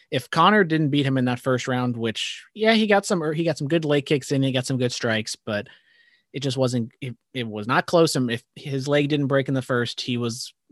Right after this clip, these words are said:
Poirier was gonna break him in the second. And, you know, the things he was saying about Poirier's wife and everything else, it was, it was not a good look.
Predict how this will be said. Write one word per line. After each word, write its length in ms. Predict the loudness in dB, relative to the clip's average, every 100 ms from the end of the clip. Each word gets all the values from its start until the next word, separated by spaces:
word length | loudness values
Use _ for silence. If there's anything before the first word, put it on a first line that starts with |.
| -6
Poirier 340 | 0 2 2
was 140 | 0
gonna 120 | -2 -2
break 260 | -2 -2
him 100 | -2
in 40 | -2
the 60 |
second. 460 | -2 -8 -10 -12 -14 _ _ -20 _ _ _
And, 340 | 0 2 2 0
you 60 |
know, 120 | 0
the 60 | -2
things 280 | 2 2 4
he 80 | 4
was 120 | 4
saying 560 | 2 2 4 2 2 -2 _ -14
about 360 | -2 0 0 0
Poirier's 420 | 0 2 2 0
wife 460 | 0 2 0 -4 -6
and 100 | -2
everything 400 | -2 -4 -4 -4
else, 300 | -4 -6 -8
it 120 | -8
was, 260 | -8 -10 -14 _ _ _ _ _ _ -2
it 80 |
was 120 | 0 4
not 160 | 4
a 40 | 6
good 160 | 6
look. 280 | 8 6 4